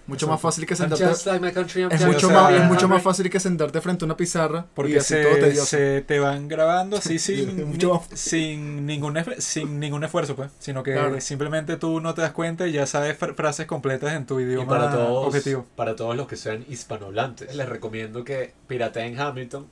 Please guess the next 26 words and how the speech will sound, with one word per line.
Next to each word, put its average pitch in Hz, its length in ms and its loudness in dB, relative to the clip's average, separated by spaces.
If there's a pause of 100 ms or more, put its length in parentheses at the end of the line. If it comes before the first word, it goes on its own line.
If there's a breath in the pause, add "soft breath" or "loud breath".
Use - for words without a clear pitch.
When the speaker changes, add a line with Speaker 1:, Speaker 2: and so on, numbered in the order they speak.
(140)
Speaker 3:
porque 113 280 -4
Disney 110 260 -2
ya 135 60 4
Speaker 1:
De 139 60 4
Speaker 3:
tiene 135 140 0
Speaker 1:
hecho, 143 120 2
ya 147 80 4
Speaker 3:
suficiente 135 280 0
dinero, 139 440 -2
y 247 40 -8
Speaker 2:
They 269 220 -4
say 220 300 -4
Speaker 3:
descarguen 233 420 2
los 139 80 -2
subtítulos, 131 640 -8
porque, 123 340 -6
ajá, 110 300 -4 (760 soft breath)
yo 117 220 -2
sé 127 140 -4
más 143 160 -6
o - 20 -8
menos 165 220 -6
inglés, 123 360 -2
pues, 117 240 -4
sí 117 100 -10
entiendo, 110 380 -6